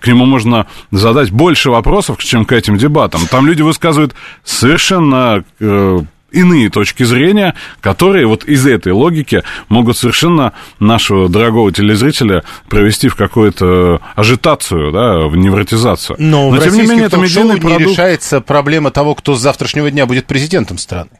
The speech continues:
Speaker 1: Ну, и в украинском то-, тут шоу стадионном тоже не решается вопрос, кто будет завтра президентом
Speaker 2: Хорошо.
Speaker 1: России.
Speaker 2: А, Артем восемьсот сорок седьмой пишет: «А может, российские политологи просто боятся признать, что власть может ме-, меняться так просто через выборы с дебатами,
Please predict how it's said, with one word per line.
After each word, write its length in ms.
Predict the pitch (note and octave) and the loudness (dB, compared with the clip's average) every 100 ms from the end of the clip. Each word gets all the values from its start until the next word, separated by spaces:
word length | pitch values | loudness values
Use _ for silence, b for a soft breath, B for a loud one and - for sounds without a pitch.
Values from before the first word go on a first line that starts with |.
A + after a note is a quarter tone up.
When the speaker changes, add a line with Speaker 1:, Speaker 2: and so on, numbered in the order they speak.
| _ _ _ _ - | _ _ _ _ -2
Speaker 1:
Ну, 380 | G2 G2 G#2 G#2 | 2 4 4 2
и 200 | G2+ G#2+ | 2 2
в 100 | G2 | 0
украинском 500 | G2+ A#2+ D#3 - C3+ | 0 0 0 -2 -2
то-, 340 | - A2+ G#2 F#2+ | 0 2 2 0
тут 180 | F#2+ | -2
шоу 440 | - - C3+ A2 F2+ | -2 0 2 2 -2
стадионном 600 | - A2+ G#2+ C3+ B2+ A2+ | -4 -2 0 2 2 0
тоже 240 | D3+ D3 | 0 0
не 80 | C3 | 0
решается 480 | A#2+ - A#2+ F#2+ - | 0 0 0 0 0
вопрос, 300 | G#2+ A2 D3+ | 0 0 -4
кто 180 | - A2+ | -2 0
будет 180 | A2+ G2+ | 2 2
завтра 280 | A2 - | 0 -2
президентом 400 | G#2 G#2+ F#2+ F#2+ - | -2 0 2 0 0
Speaker 2:
Хорошо. 200 | - G#2 D3+ | 0 2 2
Speaker 1:
России. 160 | F2 | 0
Speaker 2:
А, 80 | D2+ | 0
Артем 320 | D#3 - F3+ | -2 -2 -2
восемьсот 400 | C#3 C#3+ D3+ D3+ | -2 -4 -2 -4
сорок 220 | - D3+ - | -2 -2 -2
седьмой 300 | C3+ D3 C3+ | -4 -2 0
пишет: 220 | D3 - | -2 0
«А 80 | D3 | 0
может, 260 | D#3+ D3 D3 | 0 -2 -2
российские 460 | D#3+ - E3+ E3+ | -2 -2 -2 -2
политологи 480 | D#3 D#3+ F3 F3 C#3+ | 0 -2 0 0 -2
просто 300 | C#3+ D3 C#3+ | -4 -4 -2
боятся 360 | C#3 D#3+ D3+ C3+ | 0 0 -2 -4
признать, 400 | D3 C3 E3 D#3+ | -4 -2 -2 -2
что 160 | C#3+ | -4
власть 320 | B2+ D3 - | 0 0 -2
может 380 | C#3+ D#3 D3 - | -2 -2 -2 -4
ме-, 280 | C3+ D#3+ C3+ | -2 -2 -2
меняться 380 | D#3 D#3 C#3+ C3+ | 0 0 0 -2
так 180 | - - | -4 -2
просто 300 | F3 - C3+ | -2 -2 -4
через 240 | D3+ C3 | -4 -2
выборы 280 | D3 D3 C#3+ | 0 0 0
с 100 | A#2+ | -2
дебатами, 600 | A#2+ B2+ A3 A#3 B2+ G#2 | -4 0 -2 -2 -4 -6